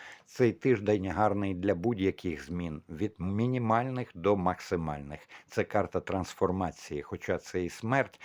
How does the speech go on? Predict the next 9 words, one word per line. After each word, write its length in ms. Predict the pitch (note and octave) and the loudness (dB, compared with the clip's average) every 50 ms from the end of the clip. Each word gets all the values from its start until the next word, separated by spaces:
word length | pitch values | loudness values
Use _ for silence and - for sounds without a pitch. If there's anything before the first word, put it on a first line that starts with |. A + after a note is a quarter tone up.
| - - | -20 -18
це 200 | - - - C3+ | -6 -2 0 0
смерть 440 | A#2 - - B2+ C3+ C3 A2 - - | 0 -2 -2 -2 -2 -2 -2 -4 -10
всього 380 | - - - - A2 F2+ G#2 A2 | -16 -12 -6 -4 -2 -2 -2 -2
того 280 | - - F2+ E2+ G2 | -2 -4 -4 -2 -4
старого, 580 | - - - - G2+ F#2+ A2+ B2+ A#2+ F2 F2+ - - - - | -4 -4 -2 -2 0 2 2 0 0 0 -2 -4 -4 -10 -16
що 240 | - - - G#2 G2 | -10 -4 -2 2 4
вам 220 | G#2 G2+ F#2 F2+ | 4 4 2 2
заважає 720 | - G#2 F#2 F#2+ F#2+ F#2 E2+ G2 A2+ B2+ A#2+ G#2+ G2 F2+ - - - - - - | 2 2 2 2 2 0 0 2 2 4 4 4 2 0 -2 -6 -16 -20 -18 -16
заради 640 | - F2+ G2+ A#2 A2 A#2+ A#2 F#2+ F2 F#2+ F2+ - - | -8 -2 0 2 4 4 4 4 4 4 2 2 0